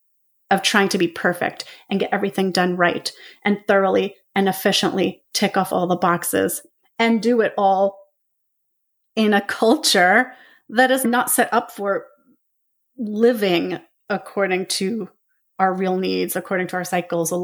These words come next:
according to just being human. I couldn't do that anymore. I couldn't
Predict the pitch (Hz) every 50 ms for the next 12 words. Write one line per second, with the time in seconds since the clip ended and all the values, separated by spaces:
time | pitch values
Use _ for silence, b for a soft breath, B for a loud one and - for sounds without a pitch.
0 | - - - - - 262 285 277 262 220 202 226 - - 214 196 190 160 - 220
1 | 254 277 233 175 - - - - b b b b b b b b b b b b
2 | b _ _ _ _ _ _ _ _ _ - 226 233 240 - - 294 269 269 247
3 | 220 208 190 180 - - 185 170 175 165 - - - 220 - - - 262 247 247
4 | 247 247 -